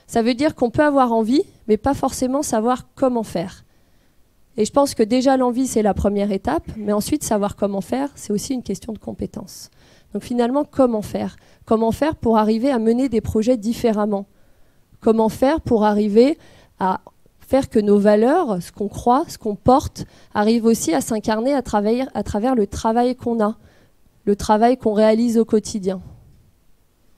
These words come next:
Alors c'est une question qui n'est pas forcément facile,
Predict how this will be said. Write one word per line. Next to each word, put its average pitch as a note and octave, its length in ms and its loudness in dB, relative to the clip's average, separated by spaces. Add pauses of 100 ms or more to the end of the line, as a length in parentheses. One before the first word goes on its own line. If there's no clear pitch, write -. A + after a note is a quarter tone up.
(1600)
Alors G3 140 -2
c'est A3 120 -4
une G#3 80 -6
question B3+ 360 -2
qui - 120 -2
n'est G3+ 60 4
pas A3 160 0
forcément G#3 460 -2
facile, C4 420 -4